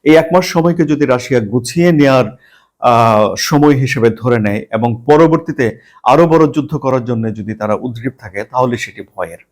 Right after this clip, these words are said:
ইউক্রেনের ক্ষেত্রেও ঠিক একই চিন্তা কাজ করে। সুতরাং আমরা ভালো চিন্তাটাই করতে চাই। আমরা ধারণা করতে চাই যে ত্রিশ দিনের যেই, আহ, যুদ্ধবিরতি প্রস্তাব উত্থাপন করা হয়েছে, যা নিয়ে এখন যুক্তরাষ্ট্র রাশিয়াতে যাচ্ছে আলাপ আলোচনা করার জন্য, সেখানে আমরা আশা করব যে রাশিয়া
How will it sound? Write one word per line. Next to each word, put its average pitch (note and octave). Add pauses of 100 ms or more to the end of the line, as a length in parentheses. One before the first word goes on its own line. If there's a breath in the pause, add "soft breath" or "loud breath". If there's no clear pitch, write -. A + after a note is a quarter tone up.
(260)
ইউক্রেনের D3+
ক্ষেত্রেও A2+ (300 soft breath)
ঠিক - (100)
একই E3
চিন্তা A2+ (340)
কাজ A#2+
করে। A#1+ (520 loud breath)
সুতরাং G#3+
আমরা F#3+
ভালো D#3+
চিন্তাটাই F#3+
করতে D3+
চাই। C3+
আমরা C3+
ধারণা C#3+
করতে C3
চাই B2
যে A#2
ত্রিশ D3
দিনের C3+
যেই, A#2+ (360 soft breath)
আহ, A#2+ (160)
যুদ্ধবিরতি B2 (380 soft breath)
প্রস্তাব D3 (160)
উত্থাপন C3
করা A2+
হয়েছে, A#2
যা C3
নিয়ে C3+
এখন A2+
যুক্তরাষ্ট্র A2+
রাশিয়াতে G#2+
যাচ্ছে G#2
আলাপ G#2
আলোচনা G#2+
করার G2
জন্য, G2
সেখানে C#3
আমরা C3+
আশা B2+
করব A#2+
যে A2
রাশিয়া A2